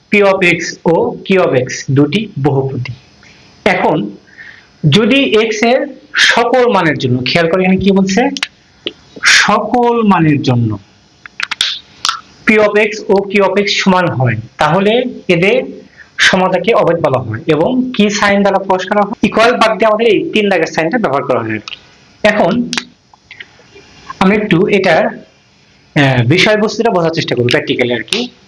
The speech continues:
তো ধরো এখানে লেখা হয়েছে P of X equal Q of X, অর্থাৎ তুমি যদি এক চলক বিশিষ্ট বহুপদী নাও, এখানে কিন্তু P of X comma Y হতে পারে, Q of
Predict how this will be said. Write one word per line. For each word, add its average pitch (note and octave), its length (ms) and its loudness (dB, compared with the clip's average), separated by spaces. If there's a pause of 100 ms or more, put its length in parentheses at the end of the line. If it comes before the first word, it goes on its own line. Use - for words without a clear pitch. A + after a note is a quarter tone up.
(460)
তো F#3 100 0
ধরো G#3 480 2 (720)
এখানে B3 320 2
লেখা B3+ 240 2
হয়েছে B3+ 260 0 (100)
P - 100 -16
of A3 200 2
X - 120 -4
equal G#3 240 -2
Q - 20 -2 (140)
of - 40 -6 (140)
X, - 120 -6
অর্থাৎ F#3+ 180 -2
তুমি G3 140 0
যদি G3 180 2
এক A3 340 -2
চলক F#3+ 260 2
বিশিষ্ট D#3+ 240 0
বহুপদী D#3 400 0
নাও, C#3+ 260 -2 (480)
এখানে G3 180 2
কিন্তু G#3 280 0
P G#3 120 -4 (100)
of G3 140 2 (180)
X - 20 -4 (140)
comma F#3+ 140 0
Y F3 240 2
হতে E3 160 0
পারে, D#3+ 300 0 (480)
Q - 20 -14 (100)
of F#3 180 2